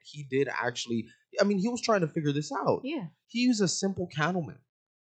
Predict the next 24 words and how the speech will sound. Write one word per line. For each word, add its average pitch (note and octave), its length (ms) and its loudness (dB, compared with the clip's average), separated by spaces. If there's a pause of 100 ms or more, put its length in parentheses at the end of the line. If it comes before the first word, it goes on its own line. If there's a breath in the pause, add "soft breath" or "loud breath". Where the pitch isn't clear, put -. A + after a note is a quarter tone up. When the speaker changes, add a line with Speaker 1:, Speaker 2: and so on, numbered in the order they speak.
(500)
Speaker 1:
A D3 60 -4
simple - 360 4
cattle G3 320 0
rancher. F#2+ 380 -4
All A3 180 4
he, A3+ 220 2
like, C#3 180 0
again, E3 240 0
all A#2+ 160 6
he G3+ 140 2
wanted G3 340 0
to F#3 60 -16
do B2 260 2
was B2+ 200 -2
just - 180 -14
fucking C3+ 300 -10
raise B2 260 -2
his F3 120 -10
cattle A2+ 400 -4
and B2+ 80 -4
make A2 180 -4
some - 200 -14
money. F#3+ 380 -2 (100)
Speaker 2:
Yeah. D4 300 -8